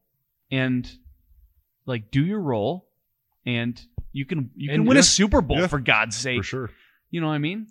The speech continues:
Speaker 3: Yeah.
Speaker 1: So just embrace it.
Speaker 3: Yeah, for sure.
Speaker 1: Anyway.
Speaker 3: It's, it's something that, like, it's, it's tough for, it's tough for young guys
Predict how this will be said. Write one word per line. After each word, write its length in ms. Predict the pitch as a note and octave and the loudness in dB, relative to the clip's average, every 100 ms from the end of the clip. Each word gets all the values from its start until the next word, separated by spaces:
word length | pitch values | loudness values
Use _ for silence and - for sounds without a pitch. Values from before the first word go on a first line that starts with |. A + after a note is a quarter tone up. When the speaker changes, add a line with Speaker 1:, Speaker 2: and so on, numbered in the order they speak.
| - | -4
Speaker 3:
Yeah. 180 | C3+ D#3 | -4 -4
Speaker 1:
So 160 | - D3+ | -6 -4
just 180 | F3 G#3 | -2 0
embrace 460 | G3+ G#3 F#4 F#4 | 2 2 2 0
it. 180 | E4+ - _ _ _ D3 | -4 -6 _ _ _ -6
Speaker 3:
Yeah, 200 | C3+ B2+ | -4 -2
for 140 | - | -2
sure. 180 | C3+ B2 | -2 0
Speaker 1:
Anyway. 100 | A2+ | 0
Speaker 3:
It's, 140 | C3+ | 0
it's 160 | D#3+ - | -2 0
something 280 | E3+ D3 B2 | 0 0 -2
that, 120 | G2+ | -2
like, 240 | F2+ - _ _ _ _ _ _ _ | -4 -8 _ _ _ _ _ _ _
it's, 240 | C3+ - - - | -6 -6 -8 -4
it's 220 | A#2+ - | -4 -4
tough 240 | - A2 - | -4 -4 -4
for, 180 | F#2+ F2+ - | -6 -8 -8
it's 160 | A2 - | -6 -4
tough 140 | D3+ | -4
for 100 | - | -4
young 200 | F#2 A2+ | -4 0
guys 460 | F#2+ E2+ F#2 - | 0 0 -2 -6